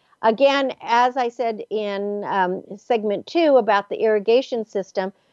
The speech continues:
to make sure to check your irrigation system, repair leaks, clogs, uh, any broken sprinkler heads. If you are a person that,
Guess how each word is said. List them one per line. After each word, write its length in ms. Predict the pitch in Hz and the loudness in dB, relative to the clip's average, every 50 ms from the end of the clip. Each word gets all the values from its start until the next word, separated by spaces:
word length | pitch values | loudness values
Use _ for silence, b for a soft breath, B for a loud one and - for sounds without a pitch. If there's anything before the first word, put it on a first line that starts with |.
| _ _ _ _ | _ _ _ _
to 80 | 233 233 | -2 2
make 260 | 247 262 294 294 - | 4 4 4 4 0
sure 180 | - 370 359 | -2 -4 -2
to 120 | 330 330 254 | -2 -2 -4
check 460 | - - - - 277 254 269 - - | -6 -10 -2 0 0 0 0 0 -2
your 140 | 294 247 233 | -2 0 2
irrigation 680 | 262 262 262 262 240 240 240 254 254 - 277 254 247 | 4 4 4 2 2 2 2 0 0 -2 -6 -6 -6
system, 540 | - - 247 240 - - 247 233 233 240 254 - _ _ _ _ _ | -4 -4 -4 -6 -4 -4 -2 -2 -2 -4 -6 -10 _ _ _ _ _
repair 600 | - 240 240 - - - 269 247 254 254 262 262 | 2 2 2 2 2 2 4 6 6 6 6 4
leaks, 640 | 240 233 247 262 269 277 - - _ _ _ - - - _ | 4 2 2 2 2 0 -2 -6 _ _ _ -20 -20 -20 _
clogs, 800 | _ 254 233 233 233 226 226 233 233 226 220 226 - _ _ _ _ _ _ _ _ _ _ - | _ -2 0 2 2 2 2 2 2 0 -2 -6 -16 _ _ _ _ _ _ _ _ _ _ 0
uh, 180 | 208 208 202 - | 2 2 2 0
any 260 | - 247 262 269 254 220 | 0 2 2 2 2 0
broken 640 | 180 - 185 214 233 247 240 - 277 247 240 240 | 0 0 2 4 4 2 0 -2 -6 -6 -6 -8
sprinkler 560 | - - _ _ 226 226 240 233 - 233 226 226 | -10 -14 _ _ -6 -6 -6 -6 -6 -6 -6 -6
heads. 600 | 214 233 220 208 208 220 233 240 - _ _ _ _ _ _ _ _ _ _ _ _ _ _ _ _ - | -2 0 2 2 2 2 0 -4 -10 _ _ _ _ _ _ _ _ _ _ _ _ _ _ _ _ 2
If 280 | 302 466 508 - - | 2 4 2 2 2
you 200 | 440 415 415 392 | 4 4 4 6
are 160 | 370 339 320 | 4 4 4
a 100 | 294 277 | 4 2
person 680 | - _ - 233 220 220 - - 226 220 226 233 220 - - | 0 _ -4 -4 -4 -6 -6 -6 -6 -6 -6 -6 -8 -10 -12
that, 340 | 220 185 226 214 196 - | -2 0 2 2 2 2